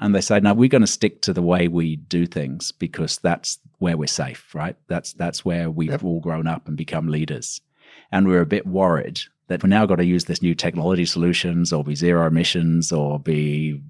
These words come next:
Speaker 1: twenty percent higher productivity or whatever it is. That's a bit out of our comfort zone. It's a bit risky. You're not sure it'll work, right? If you have that dialogue, then you need to start having conversations about how you can take away the fear, 'cause it's the fear often that then drives people to resist.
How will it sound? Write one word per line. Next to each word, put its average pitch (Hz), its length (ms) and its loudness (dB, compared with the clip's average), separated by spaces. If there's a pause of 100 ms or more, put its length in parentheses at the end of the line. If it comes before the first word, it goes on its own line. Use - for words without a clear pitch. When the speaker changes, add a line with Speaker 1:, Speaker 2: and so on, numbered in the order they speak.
(280)
Speaker 1:
twenty 90 200 0
percent 85 320 -4
higher 82 160 -4
productivity 85 580 -6
or 78 60 -6
whatever 87 300 -2
it 92 80 4
is. 95 320 2 (920)
That's 110 220 0
a 80 40 -2
bit 87 140 4
out 85 180 2
of 76 80 -4
our 71 100 0
comfort 92 380 -2
zone. 90 260 2
It's - 100 -2
a 78 40 -8
bit 82 200 -2
risky. 90 360 0
You're 82 220 2
not 82 120 -4
sure 78 180 -2
it'll 69 140 -2
work, - 340 -10
right? 87 240 -6
If - 140 -8
you 92 80 0
have 98 240 -2
that 98 200 0
dialogue, 143 460 4
then 95 160 4
you 90 80 4
need 90 300 2
to - 80 -4
start - 320 -6
having 78 220 -6
conversations 73 720 -8
about 67 240 -10
how - 120 -6
you 78 140 -6
can 76 160 -8
take - 260 -4
away 73 220 -4
the 69 80 -10
fear, - 420 -10 (800)
'cause - 80 -8
it's 87 160 -2
the - 120 -10
fear 85 480 0
often 73 340 -6
that 76 180 -8
then 76 200 -2
drives 78 340 -2
people 71 440 -6
to - 180 -6
resist. 131 540 -6